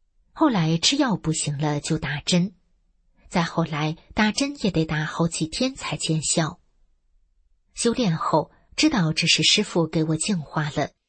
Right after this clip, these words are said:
刚开始几天没管它，它疼得有规律，吃饭不疼，不吃饭就疼，睡觉不疼，醒来就疼。我想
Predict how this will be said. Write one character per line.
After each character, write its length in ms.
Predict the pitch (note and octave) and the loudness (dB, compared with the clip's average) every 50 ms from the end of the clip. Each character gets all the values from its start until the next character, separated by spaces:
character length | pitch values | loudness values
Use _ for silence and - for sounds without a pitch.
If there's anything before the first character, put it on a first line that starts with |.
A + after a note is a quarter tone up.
| _ _ _ _ _ _ _ _ _ _ | _ _ _ _ _ _ _ _ _ _
刚 160 | - C#4 C#4 | -2 -2 0
开 180 | - - C#4 C#4+ | 0 0 2 2
始 300 | - - - E3+ D#3 D#3 | 2 2 2 2 0 0
几 180 | - - D#3+ | 0 0 -2
天 240 | D#3 - - A#3 A#3+ | 0 0 -2 -2 0
没 140 | A#3 F3 D3+ | 0 0 0
管 260 | - - D3+ C#3+ C#3 | 0 -2 -4 -4 -4
它， 360 | - - - - C#3+ C#3+ - _ _ _ _ _ _ _ - | -6 -4 -2 -2 -2 -4 -6 _ _ _ _ _ _ _ -8
它 140 | - - A3 | -4 -4 -4
疼 240 | - - - D3+ D#3 | -4 -4 -4 -4 0
得 160 | E3 D#3+ D#3+ | 0 0 2
有 160 | D#3+ E3 D#3 | 2 2 0
规 240 | D#3 - - G3 G#3+ | 0 0 0 0 0
律， 340 | A#3 - C#4+ A3 D#3+ - _ _ _ _ _ _ _ _ _ _ _ _ - | 0 0 0 0 -2 -4 _ _ _ _ _ _ _ _ _ _ _ _ 0
吃 160 | - - D4+ | 2 2 2
饭 240 | D4 - D#4 B3+ F3+ | 2 2 0 0 0
不 180 | - - D3+ D3+ | -2 -2 -4 -4
疼， 380 | - - - D#3+ C#3 C#3+ - _ _ _ _ | -2 -2 -2 -2 -2 -4 -8 _ _ _ _
不 100 | - C#4 | -2 0
吃 180 | - - - D4 | 2 2 2 2
饭 240 | - - B3+ G3 D#3 | 2 0 0 0 0
就 220 | - - D3 C#3+ | 0 -2 -2 -2
疼， 340 | - - - D3 C3+ C#3 - _ _ _ _ _ _ _ _ _ _ _ _ _ | -2 -2 -2 -2 -2 -4 -6 _ _ _ _ _ _ _ _ _ _ _ _ _
睡 200 | - - - D4+ | 0 2 4 4
觉 220 | - - C#4 A3+ F3+ | 4 4 2 2 2
不 180 | - - D#3 | 0 -2 -4
疼， 360 | D#3 - - - C#3 C#3 - - _ _ _ _ - | -4 -2 -2 -2 -2 -4 -4 -10 _ _ _ _ -6
醒 260 | - - F#3 D#3 D3+ | -2 0 0 0 0
来 220 | D#3 D3 C#3 C#3+ | 0 -4 -4 -4
就 200 | - - G#3+ F#3 | -2 0 0 0
疼。 360 | E3+ - - - C3+ C3+ - - _ _ _ _ _ _ _ _ _ _ _ _ _ _ _ _ _ - | -2 -2 -2 -4 -4 -4 -6 -10 _ _ _ _ _ _ _ _ _ _ _ _ _ _ _ _ _ -2
我 140 | - E3+ | 0 0
想 320 | E3 - - D3+ D3 E3 | 0 0 -2 -4 -4 -6